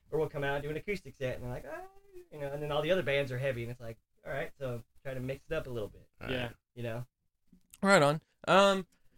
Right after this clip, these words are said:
Speaker 4: so let's, let's jump into one of the first songs here. You have, uh, Realize Your
Speaker 1: song.
Speaker 4: Pain?
Speaker 1: Realize Your Pain. And that pretty much is a song that, uh,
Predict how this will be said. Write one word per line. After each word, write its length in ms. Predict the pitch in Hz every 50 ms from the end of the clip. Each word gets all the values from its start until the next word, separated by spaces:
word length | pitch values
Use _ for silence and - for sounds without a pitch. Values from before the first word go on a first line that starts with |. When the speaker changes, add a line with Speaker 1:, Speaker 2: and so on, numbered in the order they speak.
| _ _
Speaker 4:
so 180 | - 220 233
let's, 300 | 240 262 285 - - - -
let's 180 | 196 294 -
jump 220 | - 247 277 254 220
into 240 | 247 226 220 202 185
one 160 | 185 190 190
of 60 | 185
the 80 | 170 156
first 240 | - 170 165 -
songs 260 | - 151 147 143 135 -
here. 140 | 143 131
You 180 | 127 131 139 147
have, 340 | 151 147 143 143 135 131 131
uh, 440 | 135 135 131 127 123 123 123 120 107 -
Realize 480 | - 120 139 160 165 160 156 147 - 143
Your 80 | 143
Speaker 1:
song. 60 | 127 -
Speaker 4:
Pain? 280 | 139 147 170 202 240 - _ _
Speaker 1:
Realize 340 | - 202 220 220 220 214 196
Your 100 | 202 196
Pain. 380 | - 175 160 135 120 107 95 - _ _ _ _ _ _ _ _ _ _ _ _ _ _
And 160 | 143 147 156
that 160 | 170 185 180 -
pretty 160 | - 190 185 185
much 240 | 185 185 175 -
is 80 | 160 151
a 60 | 156 143
song 340 | - 180 175 170 170 165 160
that, 160 | 156 151 151
uh, 500 | 151 151 147 143 143 135 123 113 117 117